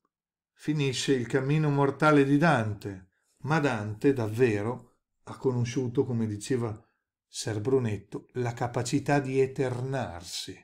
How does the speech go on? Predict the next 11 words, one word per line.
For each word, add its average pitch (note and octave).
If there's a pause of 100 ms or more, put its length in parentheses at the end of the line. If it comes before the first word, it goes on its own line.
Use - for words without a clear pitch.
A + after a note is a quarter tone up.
(460)
attraverso A#2+
le A2+
sue D3+
opere, G2+ (680)
che -
andremo G2+
con C3+
il D#3
tempo G2 (320)
ad B2
analizzare. A#2+